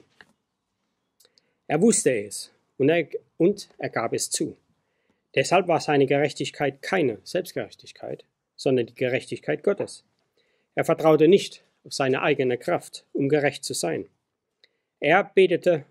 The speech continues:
ohne Unterlass und bat Gott, um seine Gerechtigkeit zu schenken. Und so wie Jesus seinen Vater um diese Kraft bat, so werden auch wir ermahnt. Matthäus sechs,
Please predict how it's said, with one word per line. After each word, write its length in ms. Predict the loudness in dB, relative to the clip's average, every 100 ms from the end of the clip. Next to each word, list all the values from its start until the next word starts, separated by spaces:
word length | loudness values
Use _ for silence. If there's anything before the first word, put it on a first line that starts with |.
| 6
ohne 260 | 8 8
Unterlass 600 | 6 -2 -6 -10 -16 -20 _ _ _ _ -8
und 200 | -6 0
bat 260 | 0 0
Gott, 260 | 0 0 0
um 200 | -4 -2
seine 260 | 2 2
Gerechtigkeit 800 | 2 -2 -4 -6 -16 -8 -8 -8
zu 140 | -10 -8
schenken. 340 | -6 -6 -8 -14 _ _ _ _ _ _ _ _ _ _ -6
Und 100 | 2
so 100 | 2
wie 80 | 4
Jesus 400 | 4 4 2 2
seinen 280 | 2 2
Vater 340 | 0 0 2 2
um 120 | 0
diese 260 | -2 -6 -4
Kraft 340 | -4 -4 -4
bat, 360 | -2 -2 -4 _ _ _
so 180 | -10 -4
werden 260 | -2 -2 -2
auch 200 | -6 -8
wir 320 | -2 0 0 -8 _ _
ermahnt. 500 | -6 -4 -4 -8 -20 _ _ _ _ _ _ _ _ _ _ _ _
Matthäus 480 | -6 0 2 2 2
sechs, 440 | -2 -2 -14 -14